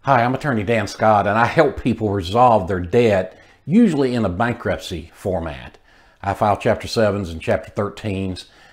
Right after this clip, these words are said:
uh, and Chapter Elevens for businesses. I had a question this week that I thought I might talk with you about, and that is, um, what if you have a credit card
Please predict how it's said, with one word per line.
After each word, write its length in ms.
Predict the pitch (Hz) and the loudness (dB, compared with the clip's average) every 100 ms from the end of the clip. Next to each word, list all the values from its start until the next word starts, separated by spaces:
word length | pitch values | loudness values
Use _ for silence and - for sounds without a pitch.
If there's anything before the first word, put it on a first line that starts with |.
| _ | _
uh, 180 | 95 101 | -4 0
and 160 | 143 143 | 0 2
Chapter 260 | 135 120 | 2 2
Elevens 460 | 104 113 98 87 - | 4 4 2 -2 -8
for 160 | 95 | -6
businesses. 680 | 92 104 85 73 82 76 - _ _ _ _ _ _ _ | -4 -4 -6 -12 -16 -18 -20 _ _ _ _ _ _ _
I 40 | 165 | -4
had 60 | |
a 20 | 160 | 2
question 340 | 170 - 143 | 2 2 0
this 160 | 131 131 | 0 2
week 300 | 143 143 127 | 4 4 4
that 120 | 113 | 2
I 60 | |
thought 220 | 107 123 113 | 4 4 4
I 20 | |
might 320 | 113 104 - | 2 0 -4
talk 320 | - 151 147 | 2 4 4
with 160 | 120 101 | 0 0
you 80 | 98 | -2
about, 400 | 101 107 110 110 | 0 2 2 2
and 160 | 107 | 0
that 160 | 131 127 | 0 2
is, 300 | 120 107 - - - - - | 2 0 -6 -20 -20 -20 -2
um, 440 | 110 104 95 92 - - _ - | 0 2 -2 -6 -12 -20 _ 0
what 180 | 180 | 2
if 100 | 170 | 4
you 60 | 160 | 4
have 180 | 156 123 | 4 4
a 60 | |
credit 440 | - - 190 185 - | 0 4 6 6 2
card 520 | 123 104 101 107 | 4 6 6 2